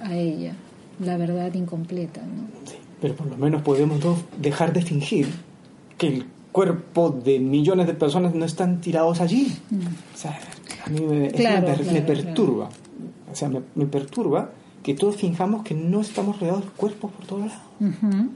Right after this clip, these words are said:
Speaker 2: O sea, que nuestra modernidad está construida sobre la base de millones de cuerpos en
Speaker 1: Mm.
Speaker 2: todo el mundo.
Speaker 1: Mm.
Speaker 2: Es como si tú levantaras una pared, una pared, una pista, un, cualquier mueble.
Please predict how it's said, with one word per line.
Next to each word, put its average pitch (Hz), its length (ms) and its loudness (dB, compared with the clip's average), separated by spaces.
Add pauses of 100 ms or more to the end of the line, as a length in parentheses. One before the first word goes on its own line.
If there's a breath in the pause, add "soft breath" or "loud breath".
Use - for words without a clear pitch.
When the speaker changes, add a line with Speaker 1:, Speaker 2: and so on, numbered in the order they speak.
(380 loud breath)
Speaker 2:
O - 20 -18
sea, 180 120 -10
que - 240 0
nuestra 139 380 0
modernidad 127 640 2 (500 loud breath)
está 160 260 -6
construida 147 400 0
sobre 131 220 -2
la 113 60 -2
base 139 300 -2
de 143 260 2 (300 loud breath)
millones 156 680 0
de 127 120 -6
cuerpos - 800 -8
en 190 220 -2
Speaker 1:
Mm. - 20 -4
Speaker 2:
todo 240 220 0
el 226 100 0
mundo. 226 360 4
Speaker 1:
Mm. - 40 6
Speaker 2:
Es 214 40 4
como 220 160 2
si 151 140 -2
tú 190 120 -2
levantaras 214 720 -2 (720 loud breath)
una 240 280 4
pared, 143 260 0 (200)
una 220 220 0
pared, 123 260 -2 (320)
una 185 480 2
pista, 123 480 -4
un, 208 360 0
cualquier 160 520 -2
mueble. 196 560 0